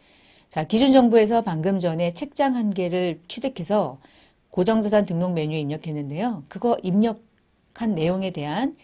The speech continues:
구입 거래이고요. 보통예금 기업은행에서 이체하여 지급했대요. 자, 차변에 아까 비품 등록했잖아요. 계정 과목으로.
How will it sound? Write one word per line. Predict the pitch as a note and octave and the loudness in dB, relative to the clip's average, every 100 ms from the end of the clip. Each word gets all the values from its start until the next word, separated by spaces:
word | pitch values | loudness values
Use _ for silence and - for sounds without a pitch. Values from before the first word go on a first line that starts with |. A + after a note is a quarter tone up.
| _ _ | _ _
구입 | G#3+ A#3+ A#3+ | 2 2 0
거래이고요. | - C3+ C3+ - E3 D#3+ B3+ B3+ - | -6 -2 -2 -4 -6 -2 0 -2 -2
보통예금 | G3 A#3+ A3+ G#3 G#3+ G#3 - _ _ _ _ | 0 2 2 4 2 2 -8 _ _ _ _
기업은행에서 | - A3+ G#3 F#3 D3+ E3 A#3 C4+ | 6 8 8 0 -4 -4 -2 -2
이체하여 | F3 F3 G3 E3+ E3 D#3+ | -6 -4 -2 0 0 -4
지급했대요. | C#3 C#3+ C#3 B2+ - - - _ _ _ | -8 -10 -10 -12 -12 -14 -20 _ _ _
자, | - C#3 | -2 -2
차변에 | C3+ A#3+ C4 A3 E3 B3+ D4 _ - | 2 2 2 2 0 -2 -4 _ -12
아까 | G3 A#3 | 2 2
비품 | A3 A3 G#3+ E4 D#4 | 4 -2 0 0 2
등록했잖아요. | B3+ F3+ D3 D#3+ D3 D3 A3 A#3 - | 2 0 -4 -6 -6 -4 -4 -4 -8
계정 | E3+ D#3 D3 | -10 -8 -6
과목으로. | C3+ B2+ C#3 G3 D4+ | -6 -6 -2 0 0